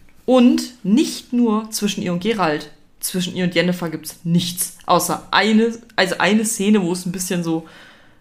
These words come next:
„Du bist an mir vorbeigelaufen“, fertig. So, aber da ist keine Freundschaft. Das ist genau das Ding. Die Serie schafft es nicht, Freundschaft zu transportieren. Weder zwischen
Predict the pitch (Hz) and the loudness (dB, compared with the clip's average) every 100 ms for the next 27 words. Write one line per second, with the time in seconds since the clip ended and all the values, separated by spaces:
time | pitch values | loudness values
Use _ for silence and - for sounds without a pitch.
0 | _ _ 190 160 - 247 240 233 185 196 | _ _ -2 0 2 4 4 4 2 2
1 | 180 151 151 - - - - - - 170 | 2 0 -2 -8 -12 -12 -10 -14 -12 -4
2 | 190 202 214 214 - _ - - 185 180 | -2 0 -2 -6 -20 _ -4 -2 -2 -2
3 | 165 - 214 208 - 147 - - 214 233 | -4 2 4 4 0 -8 -10 -10 -6 -4
4 | 311 294 254 247 254 285 190 175 165 240 | -4 0 2 2 0 0 2 0 2 2
5 | 240 - 208 208 185 226 214 208 220 214 | 2 -2 -4 -4 -6 -6 -4 -4 -2 -4
6 | 180 160 - 143 143 - 160 - 147 143 | -8 -10 -8 -8 -8 -10 -10 -6 -6 -6
7 | 160 165 156 - 156 - | -4 -2 -2 -4 -8 -8